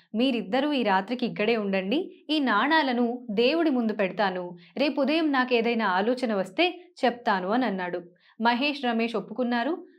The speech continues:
రాత్రి గడిచింది. పూజారి వచ్చి ఇలా అన్నాడు, "నాకు రాత్రి కలలో ఎవరో మహేష్కు ఒక నాణెం, రమేష్కు ఏడు నాణాలు ఇవ్వమని చెప్పారు." మహేష్కు కోపం వచ్చింది.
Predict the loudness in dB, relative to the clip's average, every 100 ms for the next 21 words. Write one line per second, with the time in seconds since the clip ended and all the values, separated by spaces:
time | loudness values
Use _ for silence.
0 | -4 4 4 4 -2 -2 -2 -4 -6 -8
1 | -8 -10 -12 -2 4 4 4 4 4 0
2 | 0 -2 -2 0 2 2 2 0 -2 -6
3 | -12 _ 0 2 2 2 2 2 -2 -2
4 | -2 0 2 0 2 2 2 0 -4 -12
5 | -4 -2 0 0 -2 -2 -2 -2 -4 0
6 | 2 2 0 0 -4 -8 -10 0 2 4
7 | 2 -2 -4 -4 -4 0 2 2 2 0
8 | 0 0 0 0 0 -2 0 0 0 -2
9 | -4 -2 -4 -4 -8 -16 -20 _ -2 0
10 | 0 -2 -2 -4 -4 0 0 2 0 0
11 | -2 -6 -6 -8